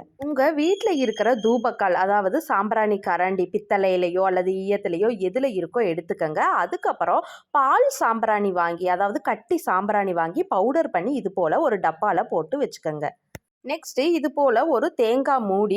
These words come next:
அதாவது தேங்காய் சொரவுனதுக்கு அப்புறம் அல்லது வந்து கீத்து போட்டதுக்கு அப்புறம் இந்த மாதிரி,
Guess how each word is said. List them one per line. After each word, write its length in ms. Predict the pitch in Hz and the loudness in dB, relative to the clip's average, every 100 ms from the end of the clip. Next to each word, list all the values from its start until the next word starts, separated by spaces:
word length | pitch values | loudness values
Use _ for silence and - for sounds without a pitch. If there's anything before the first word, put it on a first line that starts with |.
| 320 | 2
அதாவது 380 | 262 202 202 233 | 2 2 2 0
தேங்காய் 380 | 214 202 202 208 | 2 0 0 0
சொரவுனதுக்கு 600 | 202 190 214 208 190 180 | 0 0 0 0 0 -2
அப்புறம் 500 | - - 190 190 202 - | -2 0 2 2 -2 -6
அல்லது 260 | 214 208 196 | 0 0 2
வந்து 180 | 196 247 | 0 -2
கீத்து 300 | - 254 254 | -2 -4 -4
போட்டதுக்கு 460 | 226 196 185 185 170 | -4 -2 -2 0 -2
அப்புறம் 280 | 170 208 | 2 2
இந்த 140 | 196 202 | 2 0
மாதிரி, 200 | 226 | 2